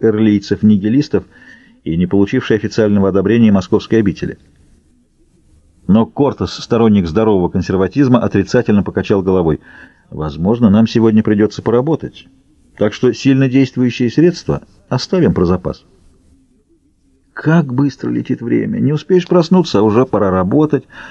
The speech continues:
Артём взялся за томатный сок. Когда ты успел подписать контракт?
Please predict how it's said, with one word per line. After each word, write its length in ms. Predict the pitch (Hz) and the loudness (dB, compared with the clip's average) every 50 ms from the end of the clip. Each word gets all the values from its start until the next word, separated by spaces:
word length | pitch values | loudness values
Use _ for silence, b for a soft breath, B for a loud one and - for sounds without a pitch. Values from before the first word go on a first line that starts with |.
| B B B B B B | B B B B B B
Артём 380 | 110 110 104 - 131 123 117 | -4 -4 -2 0 0 2 2
взялся 360 | 107 95 113 113 110 - - | 2 2 2 0 0 -2 -4
за 100 | 92 92 | -6 -4
томатный 420 | 90 101 104 110 107 - - 107 - | -2 -2 0 0 0 2 2 0 0
сок. 260 | - - 95 82 - - - - - | 0 0 -2 -2 -2 -6 -18 -8 -2
Когда 400 | - 185 185 180 180 220 220 208 | 0 0 2 2 2 2 2 2
ты 140 | 214 208 | 2 2
успел 340 | 185 170 - - 196 185 156 | 2 2 2 2 2 2 2
подписать 460 | - 156 151 - 180 - - 156 135 | 0 -2 -2 -2 -2 0 0 -2 -2
контракт? 400 | - 156 156 156 160 143 107 - | 0 -2 -2 0 0 -2 -2 -4